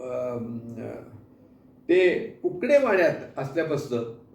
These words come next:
गुरुदेवांचं दर्शन घेत होते आणि परिस्थिती यथातथाच होती, फार काही परिस्थिती, आर्थिक परिस्थिती काही सुसंपन्न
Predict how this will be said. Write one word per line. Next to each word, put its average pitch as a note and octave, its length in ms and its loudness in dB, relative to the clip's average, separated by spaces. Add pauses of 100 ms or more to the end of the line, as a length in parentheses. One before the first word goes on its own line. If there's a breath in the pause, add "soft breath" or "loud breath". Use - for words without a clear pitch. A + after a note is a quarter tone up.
गुरुदेवांचं C3+ 640 0 (180)
दर्शन B2+ 400 2 (520 loud breath)
घेत D#3+ 200 6
होते - 380 -2 (460)
आणि A#2+ 400 4 (1500)
परिस्थिती G#3+ 800 2 (140)
यथातथाच G3 600 2
होती, D#3+ 400 -6 (380 loud breath)
फार C#3 120 -2
काही D3+ 220 -2
परिस्थिती, D3+ 400 0
आर्थिक D3 360 0
परिस्थिती C#3+ 380 -2
काही C#3+ 160 4
सुसंपन्न D3+ 640 0